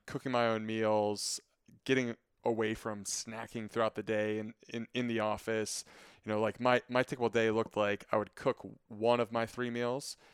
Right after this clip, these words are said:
and then I would be stressed out eating at my cubicle, Oreos, Doritos. And I'm looking at myself, I'm like, "I used to be an athlete. Like, this is not, like, the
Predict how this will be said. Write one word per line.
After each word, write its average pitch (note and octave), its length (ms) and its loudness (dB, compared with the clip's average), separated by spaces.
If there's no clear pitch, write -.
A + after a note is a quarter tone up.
and A#2 100 -4
then A#2 80 0
I A2+ 120 4
would G#2+ 240 0
be G#2+ 260 -6
stressed - 460 0
out A2 180 0
eating A2+ 300 -4
at G#2+ 80 -6
my G2+ 160 -8
cubicle, G2+ 580 -4
Oreos, A2 560 4
Doritos. G#2 840 0
And A2 380 2
I'm A#2 200 0
looking D3 160 6
at D3 40 4
myself, B2 280 2
I'm A#2+ 80 0
like, A#2 220 -2
"I D#3 60 -6
used F#3+ 140 -4
to - 40 -8
be B2+ 100 -4
an G2+ 100 -12
athlete. B2 340 -4
Like, A2+ 200 0
this D3 180 0
is A#2+ 100 -4
not, B2 220 -2
like, A2+ 340 0
the A2 480 4